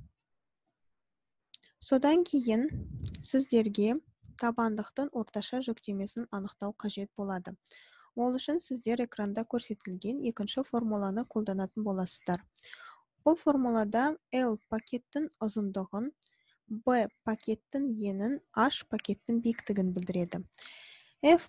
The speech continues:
бұл табандықтың толтыру коэффициенті. Ол нөл бүтін сегіз, нөл бүтін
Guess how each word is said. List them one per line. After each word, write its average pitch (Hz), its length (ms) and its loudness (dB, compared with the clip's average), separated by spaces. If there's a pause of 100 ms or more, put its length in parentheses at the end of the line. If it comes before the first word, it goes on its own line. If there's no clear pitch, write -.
бұл 294 160 10
табандықтың 226 800 4
толтыру 208 400 0
коэффициенті. 208 720 -2 (420)
Ол 277 220 8
нөл 254 260 2
бүтін 208 300 -2
сегіз, - 720 -2 (420)
нөл 240 240 2
бүтін 208 240 -2